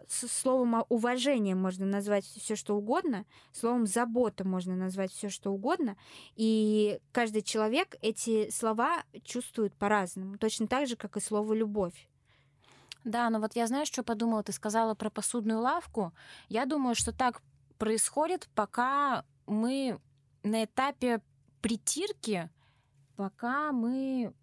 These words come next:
Speaker 2: узнаем друг друга. Это вс-, это тонкая материя, безусловно, это остается тонкой материей, но я к тому, что посудная лавка, мне кажется, крепчает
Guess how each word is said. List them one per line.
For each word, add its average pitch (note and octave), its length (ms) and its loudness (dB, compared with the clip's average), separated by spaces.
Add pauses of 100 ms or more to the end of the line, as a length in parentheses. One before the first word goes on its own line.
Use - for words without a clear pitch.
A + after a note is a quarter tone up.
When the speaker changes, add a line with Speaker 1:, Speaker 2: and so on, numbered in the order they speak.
(680)
Speaker 2:
узнаем A3 640 0
друг F#3+ 220 -4
друга. F#3 420 -2 (500)
Это A3 220 -4
вс-, - 180 0
это G#3+ 180 -2
тонкая G#3+ 400 0
материя, F3 460 -2
безусловно, G3+ 640 0
это E3+ 140 -6
остается F#3 380 0
тонкой G3 240 -2
материей, C#4 480 -2
но G3 80 0
я G#3 140 0
к - 60 -18
тому, A3 220 0
что - 160 -4
посудная G#3 420 0
лавка, C#4 300 0
мне G#3+ 120 2
кажется, B3+ 300 0
крепчает A3+ 720 0